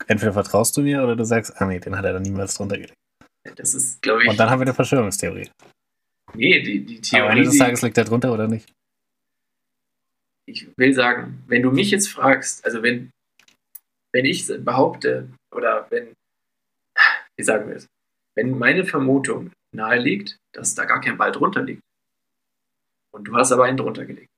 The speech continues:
Speaker 1: Ja.
Speaker 2: dann, dann ist ja, im, also wenn ich das glaube,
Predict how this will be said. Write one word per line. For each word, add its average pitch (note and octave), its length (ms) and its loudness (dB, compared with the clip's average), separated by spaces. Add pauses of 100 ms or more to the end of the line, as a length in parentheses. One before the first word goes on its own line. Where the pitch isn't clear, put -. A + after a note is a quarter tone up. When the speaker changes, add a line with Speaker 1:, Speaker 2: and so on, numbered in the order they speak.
(280)
Speaker 1:
Ja. - 140 -2 (720)
Speaker 2:
dann, A2 300 -8 (960)
dann A2+ 120 -2
ist C3+ 220 0
ja, D3 300 4 (220)
im, A#2 160 -8
also A#2 200 -4
wenn A#2+ 140 0
ich - 200 -4
das C#3 200 0
glaube, D3 580 2